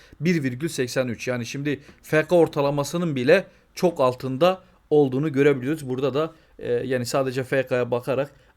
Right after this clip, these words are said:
aslında yüzde yüzlük hala bir prim söz konusu olduğunu söyleyebilme ihtimalimiz yüksektir. Hatta söyledik bile. Yani şi-, e, hisse fiyatı şu an on dört T L ise yirmi dörtlü rakamlar, yirmi beşli rakamlar şu an buradaki edere göre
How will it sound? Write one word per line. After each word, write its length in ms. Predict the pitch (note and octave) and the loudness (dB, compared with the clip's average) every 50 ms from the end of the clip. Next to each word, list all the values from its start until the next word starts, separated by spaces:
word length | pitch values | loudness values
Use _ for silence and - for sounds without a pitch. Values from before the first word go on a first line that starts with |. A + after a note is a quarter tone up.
| _ | _
aslında 300 | B2 B2+ A#2+ - C#3 C#3 | -6 -6 -6 -6 -6 -4
yüzde 280 | C3+ C3 B2 B2 B2 C#3 | -4 -4 -4 -4 -4 -4
yüzlük 380 | C#3 B2+ A#2 A#2 A#2+ D3 C#3+ - | -2 -2 -4 -6 -6 -8 -8 -6
hala 360 | C#3+ C3+ C3 B2+ B2+ B2+ C3 | -4 -2 -2 0 -2 -2 -4
bir 100 | C3 - | -6 -10
prim 340 | - - B2 D3+ E3+ E3 B2+ | -10 -6 -4 -4 -4 -4 -4
söz 240 | - D3 C3+ - | -6 -6 -6 -6
konusu 340 | - B2 A#2+ A#2 A2+ - D3+ | -6 -8 -8 -8 -6 -4 -4
olduğunu 440 | C#3 A#2+ A2 A2+ A#2 C3+ E3+ F#3 F3+ - - _ _ _ _ | -4 -4 -4 -4 -6 -4 -4 -6 -6 -10 -18 _ _ _ _
söyleyebilme 920 | - - D3 C3+ C3 B2 B2+ C#3+ D#3+ D#3+ - C3+ B2+ B2+ B2 C3 D3 D3 | -4 2 4 4 4 4 4 4 4 4 2 0 -6 -6 -4 -2 -2 -2
ihtimalimiz 640 | C3 A#2+ - A#2+ B2 A#2+ A#2 A#2+ C3+ D#3 F3+ D3 B2 | -2 -4 -6 -6 -6 -6 -4 -4 -4 -6 -6 -6 -6
yüksektir. 520 | A#2+ B2 A#2+ - - C#3+ A#2+ - - E3+ | -8 -8 -6 -2 -2 -2 -2 -2 -4 -4
Hatta 260 | D#3+ B2+ A#2 - D3 | -4 -4 -4 -4 -6
söyledik 560 | C#3+ - - C3 C3 C3+ C#3 C#3 C#3+ C#3 - - | -6 -4 -2 0 2 2 2 0 -2 -6 -8 -8
bile. 240 | G2 G2 E2+ E2+ E2+ _ _ _ _ _ | -6 -6 -6 -6 -8 _ _ _ _ _
Yani 340 | - A#2 A#2 A2+ A2+ A2 A#2+ | -4 -4 -2 -2 -2 -4 -8
şi-, 400 | - - C#3 A#2+ - - A#2 A2 | -10 -12 -12 -12 -10 -10 -8 -8
e, 140 | G2 - - | -8 -8 -8
hisse 260 | C3 C3+ - - C3 | -10 -8 -6 -6 -6
fiyatı 320 | B2 - B2+ A#2+ A#2+ B2+ A#2+ | -4 -4 -6 -6 -6 -8 -10
şu 140 | - C3+ | -8 -8
an 80 | B2 A2+ | -6 -6
on 220 | A#2+ C3+ C3 C3 | -4 -4 -4 -2
dört 160 | C3 B2+ B2 - | -4 -4 -4 -4
T 140 | A2 G2+ | -6 -4
L 80 | G2+ G#2 | -4 -4
ise 300 | G#2 - - E3 E3 E3 - _ _ _ _ - | -4 -2 0 -2 -2 -2 -6 _ _ _ _ -8
yirmi 340 | - C3 B2+ B2+ B2+ A#2 A2 | -4 -4 -4 -2 -4 -4 -2
dörtlü 300 | A#2+ A#2 - - D3 B2+ | -2 -4 -2 -4 -4 -2
rakamlar, 460 | B2 A#2+ - A#2+ A2 G#2 A#2+ D3 D3 | -2 -2 -4 -4 -6 -4 -2 -2 -2
yirmi 320 | C3+ B2+ A#2+ A#2 A#2 A2 | -2 -4 -4 -6 -6 -6
beşli 300 | A2+ A#2 A#2 - - C#3 | -6 -6 -6 -8 -6 -4
rakamlar 420 | B2+ A#2+ A#2 - A2+ A#2 C#3 D#3+ E3+ | -4 -4 -4 -6 -6 -4 -2 -2 -4
şu 220 | E3+ - - C3+ | -4 -4 -6 -6
an 220 | C#3 C3+ C3 B2+ C3+ | -4 -4 -6 -6 -6
buradaki 580 | C#3+ C#3 B2+ A#2 A#2+ - D3 D#3 E3 D#3+ D#3+ - | -4 -2 -2 -2 -2 -2 0 0 0 0 -2 -4
edere 340 | B2+ B2 A#2 B2+ B2+ C#3 C3 | -4 0 2 2 2 2 2
göre 360 | A2 A2 A#2+ D#3+ F#3 F3+ - | 0 2 4 4 4 4 0